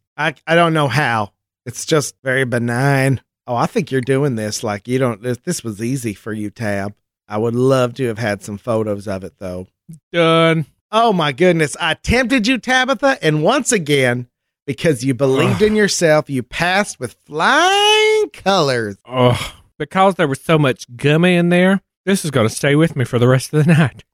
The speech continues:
Speaker 1: Yeah, I think it's probably also gonna mess with your bathroom times.
Speaker 2: I don't know if I'll be going to the bathroom for a while after that.
Speaker 1: Oh, my goodness. Well, I hope not.
Speaker 2: Oh, my goodness.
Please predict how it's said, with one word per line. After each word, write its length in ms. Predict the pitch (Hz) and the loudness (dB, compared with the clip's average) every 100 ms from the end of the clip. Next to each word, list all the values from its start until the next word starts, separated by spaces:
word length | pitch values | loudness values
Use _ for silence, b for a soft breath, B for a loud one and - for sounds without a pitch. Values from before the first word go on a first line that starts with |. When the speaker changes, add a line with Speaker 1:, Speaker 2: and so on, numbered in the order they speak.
| _ | _
Speaker 1:
Yeah, 200 | 131 143 - | -4 -2 -2
I 120 | 151 | -4
think 240 | 180 254 220 | -2 -2 -2
it's 140 | 214 | -4
probably 340 | - - 226 185 | -6 -2 2 4
also 320 | 170 196 185 | 2 0 -4
gonna 220 | 151 143 | 0 0
mess 320 | 139 143 139 - | 0 0 -2 -6
with 160 | 131 | -6
your 80 | 123 | -4
bathroom 460 | 120 139 - 110 101 | -2 -2 -2 -8 -6
times. 540 | 127 107 107 104 - _ - | -6 -4 -6 -10 -16 _ -6
Speaker 2:
I 60 | |
don't 140 | 170 156 | 0 2
know 60 | 135 | 2
if 120 | - | 2
I'll 100 | 139 | 0
be 120 | 156 | 0
going 240 | 147 160 139 | 2 2 2
to 100 | 135 | 0
the 60 | |
bathroom 380 | 120 131 127 131 | 0 0 2 0
for 140 | 120 123 | 0 0
a 60 | |
while 300 | 113 123 127 | 2 2 4
after 240 | 117 120 101 | 2 -2 -4
that. 380 | 127 139 110 - | -2 0 -2 0
Speaker 1:
Oh, 180 | 156 170 | 2 2
my 160 | 127 | 2
goodness. 640 | 113 143 143 135 120 - - _ _ - | 0 2 2 0 -6 -10 -12 _ _ -6
Well, 140 | 120 | -2
I 100 | 120 | 0
hope 280 | 123 160 190 | 0 0 0
not. 360 | 110 104 104 - _ _ _ | -4 -4 -4 -6 _ _ _
Speaker 2:
Oh, 280 | 147 156 147 | -6 -2 0
my 220 | 120 101 95 _ _ | -2 -8 -16 _ _
goodness. 640 | - 175 156 110 - - - | -8 -2 -2 -4 -10 -20 -20